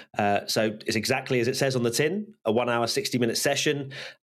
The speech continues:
uh, and twelve laps available to the drivers during the hour. So they couldn't just pound around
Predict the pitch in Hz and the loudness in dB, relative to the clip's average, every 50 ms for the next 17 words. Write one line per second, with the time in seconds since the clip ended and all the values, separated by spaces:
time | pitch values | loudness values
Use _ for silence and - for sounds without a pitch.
0 | - 110 110 107 - 117 117 120 - - - 208 214 226 233 214 - - 170 160 | 0 2 2 2 2 0 -2 -2 -2 0 0 2 2 2 2 2 0 0 0 0
1 | 131 110 - - - - - - - 123 120 107 135 131 135 135 127 120 117 123 | 0 -2 -4 -4 -4 -4 -2 -2 -2 -2 0 0 0 2 2 2 2 2 2 2
2 | 123 117 117 120 - - 202 226 233 156 135 - - 98 90 87 85 82 - 85 | 0 0 -2 -2 0 0 0 2 2 0 0 0 0 0 2 2 0 0 0 0
3 | 95 104 - - - 104 104 104 117 123 127 123 117 117 113 113 113 110 107 117 | 0 0 -2 -6 -6 -4 -2 2 2 4 4 4 4 2 2 2 2 0 0 0
4 | 113 113 - - 185 190 185 165 131 98 85 78 80 - - - 175 220 233 240 | -2 -2 0 0 0 2 2 2 2 2 2 0 0 -2 -2 -2 -2 -2 -2 -2
5 | - 285 349 320 - - 294 - - - - 233 233 226 226 226 220 240 233 214 | -2 -2 0 0 0 0 -2 -2 -2 -2 0 0 2 2 2 2 2 2 2 2
6 | 160 147 143 156 190 294 349 330 330 - | 2 2 2 0 0 -2 -2 -4 -6 -8